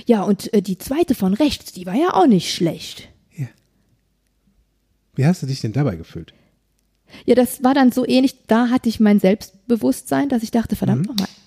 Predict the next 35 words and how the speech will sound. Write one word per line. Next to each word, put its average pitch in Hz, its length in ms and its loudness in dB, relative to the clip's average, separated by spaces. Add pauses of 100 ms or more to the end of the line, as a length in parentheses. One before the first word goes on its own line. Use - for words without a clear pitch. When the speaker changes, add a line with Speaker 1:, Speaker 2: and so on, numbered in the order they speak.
(300)
Speaker 1:
es - 100 -20
geht 190 180 -6
hier 196 160 0
um 285 100 -2
mich. 415 340 -4 (220)
Speaker 2:
Ja, 160 120 4
stimmt. - 280 0
Speaker 1:
Ich 277 120 2
hab 285 100 -2
das - 180 -2
gut 392 160 -6
gemacht. 294 460 0
Speaker 2:
Ja, 147 100 -2
Speaker 1:
Das - 80 -2
möchte 269 200 2
ich 151 60 0
Speaker 2:
stimmt. 370 140 4
Speaker 1:
hören.“ 262 160 -2 (520)
Speaker 2:
Ja. 143 120 -8 (760)
Und 160 260 2
das, - 180 -6
das - 240 -10
Witzige 160 400 -4
war, 160 240 0 (600)
war 139 220 2
da 165 160 4
ein 120 180 -2
„Ja, 110 240 -2
hast 113 240 -6
du 104 40 -6
gut - 240 -12
gemacht“? 110 420 -4 (600)
Hat 311 120 0
er 147 80 6
Speaker 1:
Nein. 247 100 2